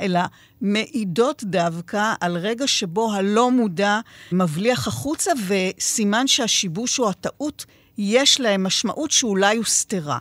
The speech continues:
כלומר, יש כאן מעבר לשעשוע איזה סדק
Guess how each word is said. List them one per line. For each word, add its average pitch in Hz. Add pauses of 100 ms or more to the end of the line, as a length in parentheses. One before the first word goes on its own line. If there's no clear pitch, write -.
(420)
כלומר, 208
יש 262
כאן 381
מעבר 302
לשעשוע 247 (140)
איזה 185
סדק 254